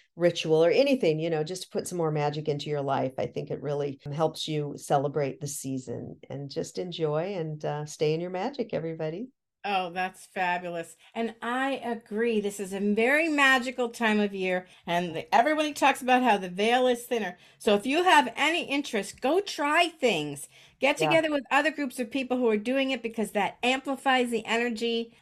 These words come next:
Speaker 2: and have fun with it because magic makes the world fun. And right now, we need more fun.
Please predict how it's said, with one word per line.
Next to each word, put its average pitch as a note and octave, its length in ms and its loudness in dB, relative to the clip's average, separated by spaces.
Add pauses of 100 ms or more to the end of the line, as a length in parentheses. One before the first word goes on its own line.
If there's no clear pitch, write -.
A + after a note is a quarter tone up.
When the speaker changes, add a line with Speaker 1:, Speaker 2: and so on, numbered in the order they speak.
Speaker 2:
and G#3+ 260 0
have C4 340 4
fun C#4+ 380 4
with C#4+ 160 2
it C#4 220 0
because A3 640 0 (420)
magic D4+ 680 0
makes B3 380 0
the G#3+ 120 -2
world A3 380 4
fun. B3 420 2
And G#3 300 -4
right A#3 280 0
now, B3 480 -2 (280)
we C#4+ 180 -2
need C4+ 300 -6
more G#3 220 -2
fun. C3 440 -14